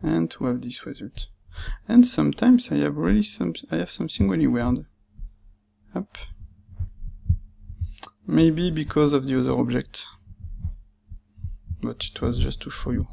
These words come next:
I fix this, uh, later. So, this is what we have so far. This is not too bad.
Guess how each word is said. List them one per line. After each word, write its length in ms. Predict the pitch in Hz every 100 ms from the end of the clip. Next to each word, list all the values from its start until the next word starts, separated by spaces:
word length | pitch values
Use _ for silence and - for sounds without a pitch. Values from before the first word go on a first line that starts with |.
| -
I 120 | 131
fix 280 | 123 - 127
this, 400 | 117 123 117 -
uh, 380 | 107 101 104 120 - _
later. 420 | - 90 - - 98 - - - - - - -
So, 440 | - 254 247 175 - _ _ _ _ -
this 340 | 165 180 -
is 160 | 196 165
what 320 | 160 175 -
we 160 | 170 -
have 200 | 170 170
so 200 | - -
far. 600 | 160 - 160 135 120 120 - - - - _ _ _ _ _ _ _ - - - _ _ - -
This 260 | 147 127 -
is 120 | 131
not 260 | 131 127 -
too 120 | 185
bad. 300 | 247 -